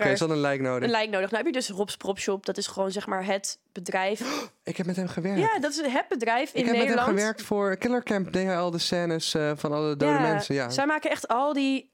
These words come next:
Speaker 2: al die ge-, gekke props in films. Dus ook lijken, maskers. Echt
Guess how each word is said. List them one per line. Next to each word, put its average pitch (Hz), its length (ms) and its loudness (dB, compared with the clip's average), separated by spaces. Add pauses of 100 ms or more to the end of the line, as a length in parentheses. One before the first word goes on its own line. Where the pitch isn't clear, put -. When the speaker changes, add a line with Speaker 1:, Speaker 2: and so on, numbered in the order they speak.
Speaker 2:
al 240 180 0
die 240 320 0
ge-, - 300 -4
gekke 262 320 -4
props 214 300 -6
in 208 100 -2
films. 202 260 -2
Dus 202 120 -10
ook 226 180 0
lijken, 202 840 2
maskers. 208 520 0
Echt - 300 -4